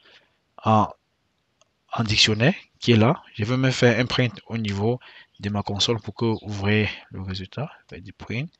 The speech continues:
serializer.data. Ok, je vais sauvegarder. Ok, je vais mettre un là.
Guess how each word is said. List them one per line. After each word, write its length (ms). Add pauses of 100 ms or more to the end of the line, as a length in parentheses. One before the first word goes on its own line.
(480)
serializer.data. 3750 (800)
Ok, 200 (880)
je 80
vais 140
sauvegarder. 640 (1080)
Ok, 260 (260)
je 140
vais 120
mettre 480
un 220
là. 300